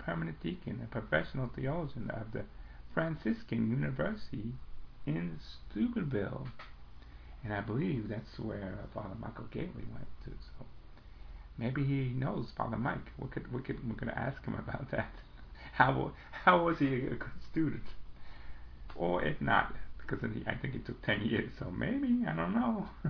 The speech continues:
<laughs> So it's a great conference. And bonus, they will have the actual, uh, one of the actual statues of Lady of Fatima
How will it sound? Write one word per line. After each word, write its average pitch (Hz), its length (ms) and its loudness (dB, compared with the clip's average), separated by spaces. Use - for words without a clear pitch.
<laughs> - 80 2
So 127 180 4
it's 117 120 0
a 120 40 0
great 131 320 2
conference. - 560 0
And 185 460 4
bonus, 190 580 8
they 120 100 4
will 127 240 2
have 113 380 0
the 113 120 -2
actual, 123 640 0
uh, - 100 -6
one 190 180 6
of 277 120 2
the - 120 4
actual 127 360 2
statues - 760 -4
of 113 240 0
Lady 190 360 2
of - 140 2
Fatima 185 460 2